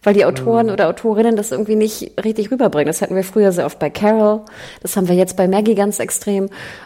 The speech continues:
Speaker 1: das finde ich irgendwie so schade, weil wie gesagt, Maggie ist ja vom Charakter her keine dumme Person. Das ist ja auch eine, eine Führerin, ne?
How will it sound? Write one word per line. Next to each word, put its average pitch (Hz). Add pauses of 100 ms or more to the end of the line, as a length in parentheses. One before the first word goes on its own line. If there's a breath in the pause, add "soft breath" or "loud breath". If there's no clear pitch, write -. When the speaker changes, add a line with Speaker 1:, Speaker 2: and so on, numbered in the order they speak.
Speaker 1:
das 214
finde 269
ich 247
irgendwie 240
so 214
schade, 180
weil 180
wie 220
gesagt, 226
Maggie 220
ist -
ja 208
vom 202
Charakter 214
her 208
keine 214
dumme 220
Person. 196
Das 160
ist -
ja -
auch 190
eine, 180
eine 170
Führerin, 185
ne? 247